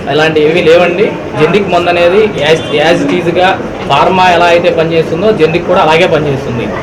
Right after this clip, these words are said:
ఇక్కడ ఈ జనరిక్ మెడికల్ అనేది, ఆ, మన వినయ్ గారు ఇవాళ ఓపెన్ చేయడం జరిగింది. ఇక్కడ కూడా సర్జికల్ కానీ,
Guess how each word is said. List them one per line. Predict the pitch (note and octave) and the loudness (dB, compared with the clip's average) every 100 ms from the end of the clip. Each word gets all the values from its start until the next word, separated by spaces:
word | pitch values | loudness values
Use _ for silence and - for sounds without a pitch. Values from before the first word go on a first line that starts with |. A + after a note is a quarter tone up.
| - - | -8 -4
ఇక్కడ | E3 | 0
ఈ | F3 D#3+ D#3 D3+ | 2 2 0 0
జనరిక్ | F3 F3+ | 0 0
మెడికల్ | F3 E3 | 0 0
అనేది, | E3 D#3+ E3 G#3 - C3+ C3 C3+ | 0 2 2 2 -2 -4 -6 -4
ఆ, | C3+ C3+ | -2 0
మన | C#3+ | 0
వినయ్ | C#3+ E3+ F#3 | 2 2 2
గారు | F3+ | 2
ఇవాళ | D#3 C#3+ | 2 2
ఓపెన్ | D3+ D#3+ E3+ | 2 2 2
చేయడం | D#3+ D#3+ | 0 2
జరిగింది. | D3+ D3+ E3 G#3+ - - - | 0 0 -2 -4 -4 -6 -2
ఇక్కడ | G3 F#3+ F#3 | 0 2 2
కూడా | F#3+ G#3+ - - - | 2 2 0 -4 -2
సర్జికల్ | D3 D3 G3+ F#3 | -2 0 2 2
కానీ, | F3+ F3 F3 F#3 | 2 2 0 -4